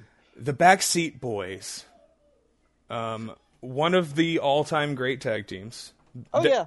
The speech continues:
Speaker 1: their run isn't as long as you would remember. That's how much impact they left. Um, 'cause they're only a thing for, like, four years, maybe?
Speaker 2: Yeah.
Speaker 1: Something like that?
Speaker 2: Like, if, about that, and then it's sort of, like, incomplete because of weird, like,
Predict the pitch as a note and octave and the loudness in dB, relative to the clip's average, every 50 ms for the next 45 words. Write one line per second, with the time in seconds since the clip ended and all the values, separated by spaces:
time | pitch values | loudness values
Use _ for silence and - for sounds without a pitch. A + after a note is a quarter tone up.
0 | - - C#3 D3 C#3+ C#3+ C3 C3 C#3+ D#3 E3 E3+ D#3+ D#3 D3 E3 D3 C#3 B2+ A#2+ | -4 0 4 4 4 4 4 4 4 4 4 4 2 0 0 0 -2 -2 -2 -2
1 | B2 B2+ B2 B2 B2 A#2+ A#2 A#2 A2 A2 A#2 A2 G#2+ G#2+ G2+ - _ _ - C3+ | 0 0 2 2 0 0 -2 -2 -4 -4 -6 -6 -4 -6 -6 -10 _ _ -14 -10
2 | B2+ A2 A2 G#2+ A2 A2+ G#2+ G#2+ G2+ G#2 G#2 A2 G#2+ - B2+ A#2 A2 G#2+ - F#2+ | -8 -6 -4 -4 -4 -2 -4 -4 -4 -2 -2 -2 -2 -2 -2 -4 -4 -4 -4 -6
3 | F#2 F#2 G#2+ E2 D#2+ - E2 C#2 C#2 C2 - - - - - - - - - - | -6 -6 -6 -6 -6 -6 -8 -8 -8 -8 -12 -14 -14 -18 -20 -20 -20 -20 -20 -20
4 | - - - - - G2+ G#2 G2+ G2+ G2+ G2 - A2 G2+ A#2+ A#2+ A#2+ A2+ C3+ C3+ | -20 -20 -16 -10 -6 -4 -2 -2 -2 -4 -6 -8 -4 2 2 4 4 4 4 2
5 | C3 C3 B2 - B2 A#2 A2 - A2 F#2+ - - - - A2+ G#2+ B2 B2+ B2+ C3 | 2 2 2 2 0 -2 0 -2 -2 -2 -4 -4 -6 -4 0 0 2 2 4 4
6 | C3+ C#3+ D#3 D#3 D3 E3+ E3 E3 F#3 F#3+ G3 F#3 - _ _ _ _ - - - | 4 4 4 2 0 -2 -2 0 0 -2 -2 -4 -8 _ _ _ _ -20 -20 -20
7 | - - - - - _ _ _ _ _ _ _ - G3+ A3+ D4+ E4 F4+ F#4 F#4 | -20 -20 -20 -20 -20 _ _ _ _ _ _ _ -16 -8 -4 -2 0 2 4 4
8 | F4+ F#4 F#4+ G#4 A4+ A#4 A4+ A4+ A4+ - D3 F3 F3 F3 F#3+ F#3+ G3 F#3+ B3 B3 | 6 6 6 4 4 2 0 0 0 0 2 2 2 2 4 4 4 4 2 0
9 | - B3+ C4+ - _ _ _ _ _ _ - - _ B3+ A#3+ - B3+ B3 C4 C4+ | -2 -6 -12 -14 _ _ _ _ _ _ -20 -18 _ -6 0 4 4 6 6 4
10 | C4 - A3+ G#3+ A3 A3+ A3+ - - G3+ G3+ G3 G3+ G#3 G#3 G3+ G3+ - - G#3 | 4 2 2 4 4 4 4 2 0 -4 -4 -4 -4 -4 -6 -6 -6 -6 -4 -4
11 | F#3+ G3 F#3 E3 F3 F3+ F3 E3 - - F3 F3+ - - F#3+ E3+ - - D#3+ D#3+ | -2 -2 -2 -2 0 0 0 0 0 -2 -4 -4 -2 -2 -4 -4 -2 0 2 2
12 | E3+ D#3+ D#3+ - D3 C#3+ E3+ D#3 D#3 C#3+ C3 C#3 D3 D3 D3+ D#3 D3+ D3 D3 - | 4 2 2 0 -2 -2 -2 0 0 0 0 2 4 6 6 8 6 6 4 0
13 | _ - - _ _ _ _ _ _ - D3 D#3 D3 C#3+ C#3+ - | _ -20 -20 _ _ _ _ _ _ 2 4 6 6 4 2 -2